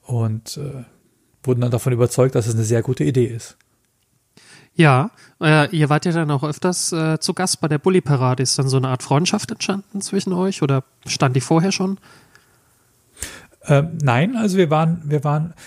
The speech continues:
Speaker 1: naja, wir, es war ganz komisch, weil er, er war halt so, schon so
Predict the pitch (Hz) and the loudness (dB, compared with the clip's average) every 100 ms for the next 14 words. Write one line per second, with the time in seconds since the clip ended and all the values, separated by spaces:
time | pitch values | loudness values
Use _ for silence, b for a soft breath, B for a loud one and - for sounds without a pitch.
0 | B 143 175 165 175 - _ _ - - | B 2 4 2 -2 -16 _ _ -10 -2
1 | 156 196 220 - 285 247 - 151 151 - | 0 0 -2 -2 0 0 2 2 2 -2
2 | 156 165 - 147 165 214 196 202 - 190 | -6 -6 -4 -2 0 0 0 -2 -2 -4
3 | 165 185 175 175 151 | 0 0 0 -2 -4